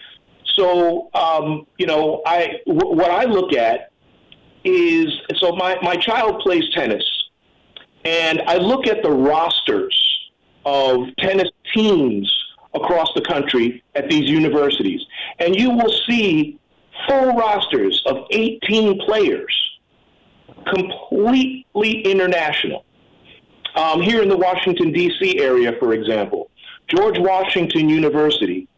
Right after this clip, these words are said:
men and women's tennis teams have a full international team, not one American on there.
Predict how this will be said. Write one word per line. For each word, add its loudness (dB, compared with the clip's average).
men 0
and 2
women's 0
tennis -2
teams -2
have 2
a 0
full 2
international 0
team, -2
not -2
one 2
American 2
on 0
there. -8